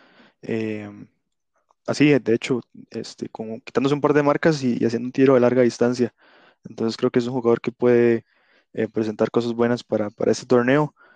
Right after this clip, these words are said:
Eh, por supuesto va a cambiar, em,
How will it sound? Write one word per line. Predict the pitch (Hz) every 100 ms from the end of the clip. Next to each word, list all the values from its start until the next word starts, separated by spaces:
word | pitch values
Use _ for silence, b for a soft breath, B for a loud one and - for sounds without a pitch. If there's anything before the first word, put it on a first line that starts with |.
| b -
Eh, | 110 110 107 107
por | - 113
supuesto | - 113 -
va | 127
a |
cambiar, | - 127 127 123 - _ _ _
em, | 113 110 107 107 107 110